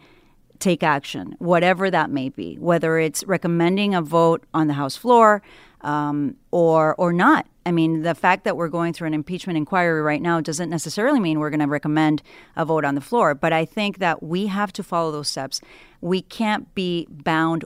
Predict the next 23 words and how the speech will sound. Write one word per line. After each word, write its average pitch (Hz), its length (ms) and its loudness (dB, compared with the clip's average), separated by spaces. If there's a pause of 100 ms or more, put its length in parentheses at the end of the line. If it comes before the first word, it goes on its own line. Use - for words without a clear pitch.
only 185 600 0
by 151 420 -2
the 165 100 -8
political 170 640 -4
timing 160 480 0
of 143 100 -4
the 147 80 -8
twenty 156 240 -6
twenty 151 200 -6
election. 147 420 -6
Of 165 200 -6
course 202 360 2
it's 156 180 -12
important. 147 340 -8
Of 160 120 -12
course 202 320 -2
we 170 120 -4
all 147 140 -2
think 151 260 -8
about 143 300 -8
that. 127 140 -8
I'm 151 140 -4
not 160 280 -2